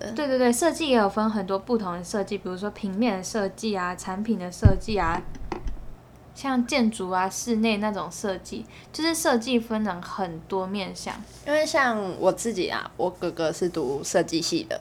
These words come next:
Speaker 2: 嗯，嗯。
Speaker 1: 对，然后他们就觉得说，大家都觉得他们很会画画，可是像因为我哥哥他学的是室内设计嘛，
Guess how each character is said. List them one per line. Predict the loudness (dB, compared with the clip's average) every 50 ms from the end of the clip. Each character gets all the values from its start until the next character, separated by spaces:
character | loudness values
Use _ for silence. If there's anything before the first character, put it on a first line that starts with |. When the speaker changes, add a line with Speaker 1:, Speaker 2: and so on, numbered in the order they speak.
| -8 -2
Speaker 2:
嗯， | 2 2 4 4 4 2 2 0 -2
嗯。 | -4 -6 -2
Speaker 1:
对， | -2 -2 -4 -6 -14 -18 -20 -20 -20 -20 -14 -4
然 | 0 0 2
后 | 4 4 4 4
他 | 2 2 0
们 | 0 2 4
就 | 4 4
觉 | 6 6 6
得 | 6 6
说， | 4 4 4 4 6 4 4 2 -2 -6 -14 -4 6
大 | 8 8 8
家 | 10 8
都 | 6 6
觉 | 6 6
得 | 6
他 | 6 4
们 | 2 0 0
很 | 0 0 2
会 | 2 2
画 | 4 4 2 2
画， | 2 0 -2 -4 -2
可 | 2 4 6
是 | 6
像 | 6 4 2 2
因 | 2 2
为 | 2 4 4
我 | 4 4 2 0
哥 | 2 0 0
哥 | 2 2 2
他 | 2 2 0
学 | 0 0 0 0
的 | 0 0
是 | 2 2 2 2
室 | 2 0 0
内 | 2 2 4
设 | 4 4 2
计 | 2 2 0
嘛， | 0 0